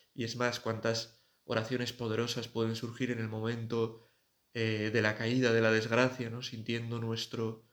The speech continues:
nuestro corazón, pues, lleno de, de, de eso, ¿no? De deseos de acercarnos a Dios cuando nos hemos alejado y dado un tortazo, ¿no?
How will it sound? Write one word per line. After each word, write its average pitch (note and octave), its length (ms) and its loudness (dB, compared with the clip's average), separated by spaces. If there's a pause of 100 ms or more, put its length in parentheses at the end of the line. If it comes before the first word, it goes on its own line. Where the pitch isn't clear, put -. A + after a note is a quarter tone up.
(460)
nuestro A#2 440 -4
corazón, A2+ 760 -2 (440)
pues, A2 260 -6
lleno A2+ 320 -2
de, A2+ 420 -4 (1160)
de, G#2+ 920 0 (160)
de A#2+ 120 2
eso, C3 180 0
¿no? B2+ 160 -4
De C3 100 -2
deseos A#2 500 -2
de A2+ 100 0
acercarnos A#2 560 -4
a A#2 60 -6
Dios A#2+ 200 -4
cuando A2+ 220 -6
nos A2+ 180 -6
hemos A#2 220 -6
alejado A#2 340 -4
y A2+ 40 -2
dado A2+ 120 0
un A2 100 -6
tortazo, C#3+ 460 -6
¿no? C#3+ 260 -10